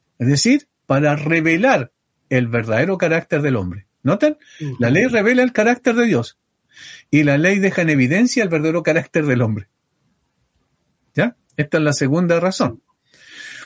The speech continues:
Speaker 1: ¿Por qué? Porque a través de la ley tomamos conciencia de nuestra necesidad de un Salvador.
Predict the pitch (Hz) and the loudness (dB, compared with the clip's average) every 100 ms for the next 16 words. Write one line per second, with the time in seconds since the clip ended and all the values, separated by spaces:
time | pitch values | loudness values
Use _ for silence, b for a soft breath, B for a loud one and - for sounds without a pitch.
0 | B 170 156 311 151 - 139 - 160 147 | B -2 2 0 0 -2 -2 0 -2 2
1 | 151 220 269 269 233 180 214 247 185 175 | 2 2 2 2 0 0 0 -2 -2 0
2 | 214 220 - 156 139 127 208 240 233 190 | 0 0 -2 -2 -2 0 0 0 0 -2
3 | 156 156 202 - 170 147 131 139 - 131 | -2 -2 -4 -2 -2 0 -2 -2 0 0
4 | 160 143 131 - 104 104 92 | 0 0 -2 -2 -4 -4 -6